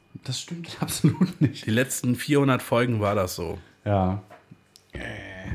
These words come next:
Speaker 1: warte, da muss ich mich hier grad mal ein bisschen, äh, ein bisschen richten, damit man mich auch hört.
Speaker 2: Richte dich noch mal ein bisschen.
Speaker 1: Ähm, du darfst gerne zwischendurch Fragen stellen, wenn du
Speaker 2: Ja,
Speaker 1: welche hast.
Speaker 2: werde ich.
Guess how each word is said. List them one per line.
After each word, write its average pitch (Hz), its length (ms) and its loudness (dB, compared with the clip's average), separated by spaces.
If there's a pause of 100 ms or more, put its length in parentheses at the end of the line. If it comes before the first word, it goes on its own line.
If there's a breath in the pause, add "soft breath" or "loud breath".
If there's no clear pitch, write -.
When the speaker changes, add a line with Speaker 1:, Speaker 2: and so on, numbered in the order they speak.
(140)
Speaker 1:
warte, 101 240 -4
da 95 60 -4
muss 104 200 0
ich 107 60 0
mich 104 140 0
hier 101 80 -2
grad 95 180 -2
mal 92 80 -4
ein 92 80 -4
bisschen, 92 320 -2
äh, 92 220 -4
ein 92 120 -4
bisschen 92 260 -2
richten, 98 500 -4 (500 loud breath)
damit - 200 -2
man 85 140 2
mich 82 200 -4
auch - 180 -4
hört. 92 100 4
Speaker 2:
Richte 131 200 0
dich 95 120 -2
noch 90 380 -6
mal 90 120 -4
ein - 60 -8
bisschen. - 360 -10 (400)
Speaker 1:
Ähm, 101 400 8 (680)
du 101 140 4
darfst 123 360 6
gerne 110 280 8
zwischendurch 95 420 2
Fragen 95 340 0
stellen, 87 300 0
wenn 82 80 2
du 82 60 4
Speaker 2:
Ja, 87 80 4
Speaker 1:
welche 80 260 2
hast. 82 80 2
Speaker 2:
werde 107 260 2
ich. - 220 -12